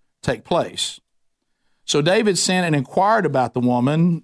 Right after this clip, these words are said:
and one said, "Is this not Bathsheba, the daughter of Eliam, the wife of Uriah the Hittite?" And David sent messengers and took her, and when she came to him, he lay with her. And when she had purified herself from uncleanliness, she returned to her house,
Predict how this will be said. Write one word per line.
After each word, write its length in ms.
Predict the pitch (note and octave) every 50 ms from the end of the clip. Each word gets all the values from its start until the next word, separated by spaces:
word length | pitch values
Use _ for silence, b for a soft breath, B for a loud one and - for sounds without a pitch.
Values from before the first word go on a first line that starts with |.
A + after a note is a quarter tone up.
| _ _ -
and 200 | A#2+ A#2 A#2 B2+
one 160 | D3 D#3 E3
said, 280 | E3 - - D#3 C#3+ C#3+
"Is 140 | C#3 C3 B2
this 220 | E3 F#3+ F3+ -
not 280 | F3+ E3+ E3 C#3+ - -
Bathsheba, 720 | C#3 C#3 C#3 B2+ - - - - G#3+ G3+ D#3+ C3 C3 C3
the 100 | C3 B2+
daughter 400 | C3 C#3+ D3 D#3+ D#3+ D3+ C#3+ C3
of 140 | B2+ B2+
Eliam, 560 | - E3+ G3+ F#3+ D3+ B2+ A#2+ A#2+ B2 C3 C3 - _ _ _ _ _ _ _ -
the 80 | A#2+
wife 320 | B2 C#3+ D3+ D#3+ D#3 C#3+ C#3
of 100 | B2 B2+
Uriah 540 | C3 C3 B2+ C3 D3 D#3+ F3 D#3+ D3+ C#3
the 120 | C3 B2 A#2+
Hittite?" 640 | A2+ - A3 G#3+ - D3 A2+ F#2+ - _ _ - - _ _ _ _ _ _ _ _ _ _ _ _ _ _ _ _ _ _
And 140 | - B2 B2
David 280 | D3 D#3+ F#3 F#3 E3 D3+
sent 200 | - - D3+ B2+
messengers 640 | C3+ D#3+ D#3+ F#3+ - - C3+ B2 C3 C3+ C#3+ C3+ -
and 160 | B2 A2+ -
took 280 | - G#3+ G#3+ - -
her, 360 | - C3 A2+ A2 A2+ C3 D#3+ D#3 _ _ _ _ _ _ _ -
and 100 | - A#2
when 40 | A#2+
she 160 | A#2 - A#2+
came 300 | - - E3 F3+ G3 F3
to 100 | D3 C3+
him, 240 | B2+ C3 C3 C3+ B2+
he 80 | B2+
lay 240 | B2+ B2+ D3+ E3+ F#3+
with 220 | E3+ D3+ C#3+ A#2+ A2
her. 340 | B2 A2 G#2 G#2+ B2 D3+ D#3+ _ _ _ _ _ _ _ _ _ _ _ _ _ -
And 120 | - A#2 B2+
when 80 | C3
she 140 | B2 - C#3+
had 120 | B2+ A#2+
purified 480 | - F3+ F#3+ G3 F3+ F#3+ D3 C3+ B2+ B2+
herself 460 | B2 B2 A#2+ - - C#3 C3+ C3+ C3
from 160 | - B2 A#2+
uncleanliness, 880 | B2+ B2+ B2 A2+ - - F3+ G#3 G3+ D#3+ B2+ A#2+ A#2+ B2+ A#2+ - - -
she 160 | - - - C3
returned 400 | B2+ - - - D#3 D#3 D3 -
to 120 | - B2+
her 80 | A#2 A2+
house, 600 | G#2+ - G#3 G3 D3 C3 C3+ C3+ - - - -